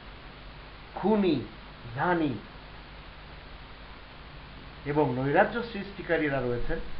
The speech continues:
তাদের গত বছর যেভাবে কেটেছে, এবছর ঠিক তার থেকে আরো ভয়ানক কাটবে, কারণ তারা নিজেদেরকে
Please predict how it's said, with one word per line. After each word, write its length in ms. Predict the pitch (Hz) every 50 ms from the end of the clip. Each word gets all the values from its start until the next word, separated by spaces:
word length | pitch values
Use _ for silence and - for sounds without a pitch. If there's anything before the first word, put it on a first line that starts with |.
| - - - - - - - - - - - - - - - - - - -
তাদের 360 | - 127 135 139 147 151 143 120 - - - - - - - - - - - - 107
গত 220 | 131 143 143 165
বছর 320 | 160 170 190 190 - 226 214 180
যেভাবে 320 | 185 202 202 202 196 196 190
কেটেছে, 420 | 190 196 190 208 208 - - 233 254 - - - - - - - 131
এবছর 320 | 127 143 147 143 - 156 127 - - -
ঠিক 100 | 175 165 - - -
তার 120 | 147 151 - -
থেকে 180 | - 170 - 147
আরো 320 | 127 131 143 165 165 147 110
ভয়ানক 320 | 113 131 147 147 139 127 117 -
কাটবে, 320 | - 110 107 101 - 101 92 - - - - - - - - - - - - - - - - - - - - - -
কারণ 260 | - 135 147 175 190 190
তারা 200 | 185 180 196 202
নিজেদেরকে 520 | 202 180 160 175 196 196 214 208 - 226